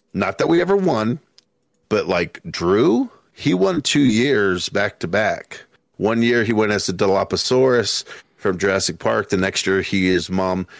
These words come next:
created a sarcophagus that he was able to hold. And once you open it, he's a mummy. Legit. Uh, those are some of my favorite times. Um, also going over during,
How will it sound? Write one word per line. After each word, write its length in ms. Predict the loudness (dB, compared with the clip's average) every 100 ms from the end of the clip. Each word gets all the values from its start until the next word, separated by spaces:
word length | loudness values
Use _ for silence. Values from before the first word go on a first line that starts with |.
| -20 -4
created 320 | -2 0 0
a 160 | 0
sarcophagus 1040 | -2 -4 -4 -6 -6 -2 -2 -2 -2 -2 -2
that 160 | -2 0
he 120 | 0
was 200 | 0 0
able 240 | 0 -2
to 80 | -4
hold. 600 | -4 0 2 2 0 -4 -12 _ _ _ _ _ _
And 120 | -2 0
once 200 | 0 0
you 80 |
open 240 | 0 0 -2
it, 160 | -4
he's 200 | -4 -2
a 80 | -2
mummy. 500 | -4 -2 0 0 -2 -8 _ _ _ _ _ _ -2
Legit. 360 | 0 -2 -6 _ _ _ _ _ _
Uh, 260 | 0 2 0
those 240 | 0 0 0
are 40 |
some 180 | 0 0
of 20 |
my 100 | 0
favorite 280 | -2 -4 -2
times. 300 | -2 -2 -6
Um, 480 | -2 0 0 -2 -6 _ _ _ _ -14 -4
also 260 | -2 -2
going 280 | 0 2 2
over 340 | 0 0 0 0
during, 520 | 2 2 2 -2